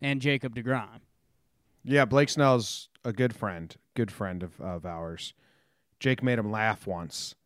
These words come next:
Speaker 2: so he's our best friend. Before Blake Snell was our best friend, because we made, he, you guys shared a laugh, we were really, really mean to him.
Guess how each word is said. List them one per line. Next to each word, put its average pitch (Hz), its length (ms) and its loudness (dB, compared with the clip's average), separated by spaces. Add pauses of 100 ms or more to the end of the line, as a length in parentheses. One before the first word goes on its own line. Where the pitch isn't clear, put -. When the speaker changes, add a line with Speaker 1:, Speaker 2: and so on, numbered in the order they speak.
(140)
Speaker 2:
so 85 420 -8 (180)
he's 95 120 -8
our 95 80 -4
best 90 280 -8
friend. 87 300 -10 (280)
Before 208 760 10 (200)
Blake 156 220 8
Snell 151 260 8
was 143 140 8
our 139 100 6
best 135 280 4
friend, 139 500 6
because 113 240 -2
we 120 120 0
made, 117 200 2
he, 123 240 0
you 127 160 0
guys 113 240 2
shared 117 240 2
a 107 40 0
laugh, 123 460 4 (560)
we 151 180 10
were 151 160 10
really, 147 280 10 (180)
really 156 340 8
mean 127 300 6
to 82 140 -10
him. - 180 -18